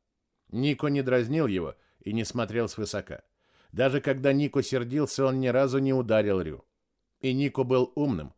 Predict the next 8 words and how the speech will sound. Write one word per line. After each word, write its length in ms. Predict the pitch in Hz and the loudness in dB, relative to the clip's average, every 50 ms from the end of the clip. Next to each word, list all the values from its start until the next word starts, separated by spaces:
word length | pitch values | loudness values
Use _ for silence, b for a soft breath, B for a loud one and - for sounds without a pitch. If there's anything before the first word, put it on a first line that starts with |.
| _ _ _ _ _ _ _ | _ _ _ _ _ _ _
всегда 420 | - - 131 113 110 131 156 160 | -8 -6 -6 -2 2 4 4 4
знал 260 | 131 131 139 135 131 | 4 4 2 2 2
больше, 340 | 127 131 160 156 - - 143 | 2 2 0 0 0 -2 -6
чем 240 | - - 147 139 127 | -4 -4 -2 -2 0
другие 380 | 127 127 123 117 123 127 120 117 | 0 0 0 0 0 0 0 0
дети. 360 | 120 135 - - - - - _ _ _ _ _ _ _ _ _ _ _ | 0 -2 -4 -4 -8 -18 -20 _ _ _ _ _ _ _ _ _ _ _
Правда, 360 | - 101 104 95 92 95 101 98 | -2 0 0 0 0 0 -2 -2
иногда 440 | 104 104 101 98 131 147 - - | -2 -2 -4 -2 0 0 -2 -2